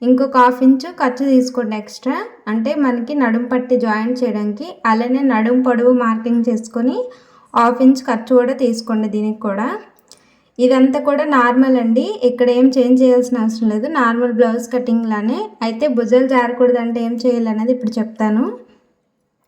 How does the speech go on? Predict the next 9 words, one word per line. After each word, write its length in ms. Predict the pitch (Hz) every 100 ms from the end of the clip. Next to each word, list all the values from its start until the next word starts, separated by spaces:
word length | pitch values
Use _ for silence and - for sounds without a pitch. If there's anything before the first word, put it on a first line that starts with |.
| - _ -
So, 80 | - 247
ఇలా 140 | 247 247
మనము 260 | 240 254 381 508 - 240
మార్కింగ్ 400 | 233 226 254 254
అనేది 220 | 240 220 220
చేశాక 420 | 214 220 220 233 359 494 - _ _ - - -
నడుం 240 | 226 240 269
పొడవు 220 | 262 254 262
కూడా 160 | 254 262